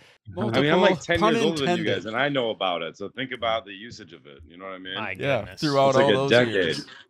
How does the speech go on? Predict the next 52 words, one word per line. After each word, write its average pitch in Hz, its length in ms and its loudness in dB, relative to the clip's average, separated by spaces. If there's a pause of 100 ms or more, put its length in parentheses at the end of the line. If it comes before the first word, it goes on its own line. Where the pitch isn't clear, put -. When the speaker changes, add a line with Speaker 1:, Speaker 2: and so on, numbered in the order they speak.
(200)
Speaker 2:
Yeah. 120 340 -4 (300)
Speaker 3:
Kids 147 180 -4
would 131 80 -8
be 123 100 -4
walking 123 320 0
through 123 100 -6
the 113 80 -2
hallway 110 440 -2
and 113 100 -12
they'd, 107 120 -10
like, 107 240 -8
drop 117 340 -2
to 123 120 -8
a 104 60 -10
knee 104 240 -10
and 107 100 -12
be 101 60 -14
like, 104 100 -14
"What 143 100 -12
are 151 40 -10
you 139 60 -10
doing?" 123 180 -12
"Oh, 104 200 -6
the 95 80 -20
tens 120 320 -10
unit." 95 260 -18
They'd 120 120 -8
have 156 160 0
it 147 80 -10
cranked 170 300 -4
up 160 80 -4
to 170 100 8
ten. 170 340 6
Speaker 1:
<laughs> - 220 4
Speaker 3:
Like, 185 140 4
"Do 240 40 -8
you 320 80 -2
know 370 120 -2
what 330 160 0
you're 277 100 -4
doing? 202 480 -2 (420)
You 202 120 0
have 226 100 0
any 208 240 0
clue 208 200 4
what 196 140 2
you're 143 80 -2
doing?" 139 320 -2
"No, 139 400 0
<laughs> 175 80 -10
no 147 280 0
clue." 104 360 -12